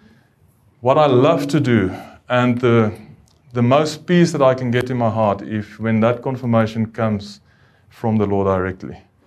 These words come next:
Of course, He can do that through people in my life, but it needs to be a word from Him. You know, I've, I've shared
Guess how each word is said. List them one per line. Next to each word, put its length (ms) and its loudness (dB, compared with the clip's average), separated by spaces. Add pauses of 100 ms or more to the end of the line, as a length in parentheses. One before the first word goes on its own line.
(500)
Of 200 -4
course, 280 4
He 80 0
can 220 -2
do 200 2
that 240 0
through 420 0
people 600 -2
in 160 -4
my 140 0
life, 500 0 (600)
but 240 -2
it 100 0
needs 320 2
to 80 -6
be 360 4
a 160 -6
word 240 0
from 240 -6
Him. 280 -6 (680)
You 80 0
know, 120 4
I've, 520 2
I've 340 0
shared 500 -2